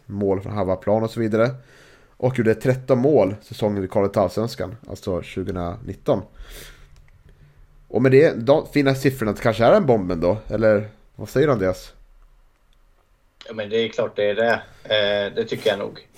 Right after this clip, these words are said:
Speaker 2: Ehm, kille som har spelat i Superettan ganska många år, har varit spetsig där, eh, har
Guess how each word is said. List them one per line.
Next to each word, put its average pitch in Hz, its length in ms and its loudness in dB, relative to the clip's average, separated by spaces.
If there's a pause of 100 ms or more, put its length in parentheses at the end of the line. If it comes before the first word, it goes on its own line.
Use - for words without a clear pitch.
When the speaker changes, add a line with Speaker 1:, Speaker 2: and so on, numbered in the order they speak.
Speaker 2:
Ehm, 101 840 -2 (1800)
kille 117 320 2
som 113 140 -8
har 107 80 -4
spelat 110 480 -2
i 104 280 -2
Superettan 110 640 -2
ganska 104 260 -6
många 110 240 -4
år, 113 380 2
har 104 140 0
varit 104 280 0 (200)
spetsig - 720 -6
där, 110 340 2 (160)
eh, 101 420 0 (340)
har 101 460 0